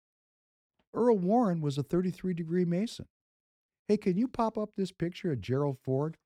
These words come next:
Now, that's Warren as the Chief Ju-, Justice. Now, I want you to get, get to this pic-, picture of, uh, Gerald Ford. There he is. Look at Jerry. Look at Jerry. You know, let me tell you how this research started.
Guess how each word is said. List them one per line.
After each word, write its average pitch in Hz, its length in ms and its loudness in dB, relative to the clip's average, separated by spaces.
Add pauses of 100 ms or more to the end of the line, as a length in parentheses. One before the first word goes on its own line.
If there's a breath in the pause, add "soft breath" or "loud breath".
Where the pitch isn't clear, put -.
(1300)
Now, 175 180 0
that's 214 240 6
Warren 180 460 0 (360)
as 127 200 0
the 117 60 -12
Chief 147 320 -4
Ju-, 107 260 -2
Justice. - 560 -6 (1200)
Now, 180 120 0
I 190 80 4
want 202 240 4
you 151 60 -2
to 143 60 0
get, 143 220 0 (220)
get 208 140 -4
to 220 60 -2
this 165 160 0
pic-, - 300 -2
picture 151 380 0
of, 107 180 -2
uh, 90 180 -4 (500)
Gerald 226 340 6
Ford. 113 320 0 (100)
There 233 220 8
he 139 100 4
is. 139 240 -2 (220)
Look 277 180 2
at 254 80 2
Jerry. 277 520 4 (720)
Look 233 260 2
at 190 80 0
Jerry. 151 460 0 (400)
You 208 80 -2
know, 233 80 2
let 262 140 2
me 277 100 2
tell 226 180 -2
you 208 100 2
how 165 160 2
this 135 280 -2
research 147 480 -2
started. 76 380 -8